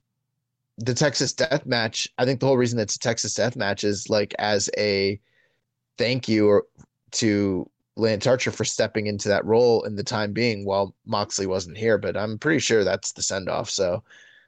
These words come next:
um, I think it's super out of left field, like you mentioned, because Juice didn't really earn that shot because he,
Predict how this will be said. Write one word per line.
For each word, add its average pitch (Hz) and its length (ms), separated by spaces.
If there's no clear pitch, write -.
um, 92 400
I 120 120
think 117 240
it's - 140
super 104 580
out 123 140
of 113 60
left 101 200
field, 110 220
like 95 160
you 98 80
mentioned, 101 320
because 98 360
Juice 104 240
didn't 110 200
really 95 320
earn 107 240
that 135 180
shot 151 440
because - 280
he, 104 440